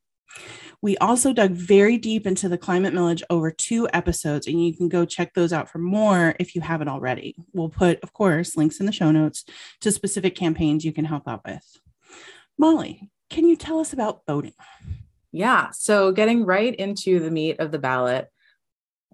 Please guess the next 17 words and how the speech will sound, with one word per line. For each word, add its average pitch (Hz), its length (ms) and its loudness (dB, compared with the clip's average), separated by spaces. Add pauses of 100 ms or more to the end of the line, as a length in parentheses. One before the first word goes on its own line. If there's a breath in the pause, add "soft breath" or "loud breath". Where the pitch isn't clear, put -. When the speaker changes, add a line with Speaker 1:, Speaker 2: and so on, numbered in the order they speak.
(100)
Speaker 2:
to 190 120 -2
start 214 380 2
with, 226 180 2 (380)
we're 165 140 -4
gonna, 160 260 2
we're 185 360 4
gonna 185 200 4
go 185 260 4
from 170 160 -4
big 165 160 0
to 156 40 -12
small. 131 260 -4
So - 140 -6
starting 196 320 2
with 214 160 0
statewide 160 400 2
races, 135 680 -4